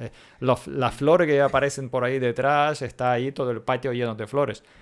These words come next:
Pero claro, es un patio que está cerrado, no tiene ninguna vista. Es un patio de luces que, mm, por un lado está abierto, o sea que no hay un edificio, pero algún día van a poner un, otro edificio y va a estar como en un tubo,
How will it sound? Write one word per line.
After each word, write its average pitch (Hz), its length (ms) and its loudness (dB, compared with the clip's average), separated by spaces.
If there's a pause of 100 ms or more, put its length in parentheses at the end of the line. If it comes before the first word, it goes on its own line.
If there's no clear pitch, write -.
(280)
Pero 135 140 4
claro, 135 240 2
es 120 120 -2
un 139 160 -6
patio 151 340 0
que 151 120 -4
está - 180 -8
cerrado, 123 560 -2
no 127 160 -6
tiene 139 200 -4
ninguna 131 260 -6
vista. 131 420 -8 (400)
Es 120 200 -8
un 143 200 -4
patio 143 340 0
de 135 140 2
luces 170 600 -6
que, 117 340 -2
mm, 113 540 -8
por 117 140 0
un 127 180 -2
lado 131 220 2
está 120 220 -2
abierto, 156 540 -2
o 143 100 -8
sea 113 220 -4
que 110 120 -8
no 120 160 -4
hay 117 120 -2
un 120 140 -4
edificio, 160 440 -6
pero 113 180 0
algún 123 340 -2
día 151 220 4
van 113 200 0
a 110 60 -4
poner 117 260 -4
un, 120 240 -8
otro 123 240 -6
edificio 170 540 -2
y 165 60 0
va 117 100 2
a - 20 0
estar 131 280 -4
como 127 260 -2 (380)
en 135 160 0
un 147 180 0
tubo, 170 520 0